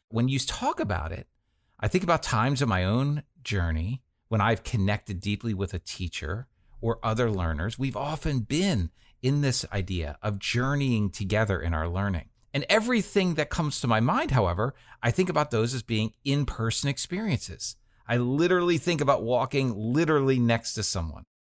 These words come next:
And what you're talking about is we smash your idea of the great books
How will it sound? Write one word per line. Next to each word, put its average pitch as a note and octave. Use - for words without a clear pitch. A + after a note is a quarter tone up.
And D3
what E3
you're G#3
talking A#2
about F#2
is G2+
we A#2
smash F#3
your D3
idea A2+
of A2+
the C3
great C3
books -